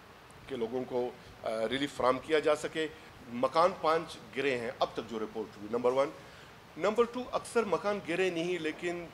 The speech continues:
पानी घरों में चला गया है और लोग वहाँ पर रह नहीं सकते, तो उनको makeshift arrangement के तौर पे हमने tent frame किए हैं कि जब तक पानी subside होती है और उनके घरों को वापस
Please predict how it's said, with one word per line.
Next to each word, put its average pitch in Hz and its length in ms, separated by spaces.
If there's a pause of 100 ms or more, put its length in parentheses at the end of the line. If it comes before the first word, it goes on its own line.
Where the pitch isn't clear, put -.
(100)
पानी 156 220
घरों 139 300
में 139 80
चला 107 240
गया 104 220
है 104 80
और 131 160
लोग 147 200
वहाँ 123 140
पर 113 140
रह 110 160
नहीं 95 140
सकते, - 540 (320)
तो 175 200 (100)
उनको 226 260
makeshift 208 560
arrangement 156 460
के 165 80
तौर 151 340
पे 151 80
हमने 151 160
tent 143 260
frame 135 280
किए 139 260
हैं 135 180 (320)
कि 156 100
जब 156 220
तक 185 100 (100)
पानी 151 220
subside 143 540
होती 143 280
है 139 220
और 135 100
उनके 135 220
घरों 123 240
को 131 220
वापस 135 420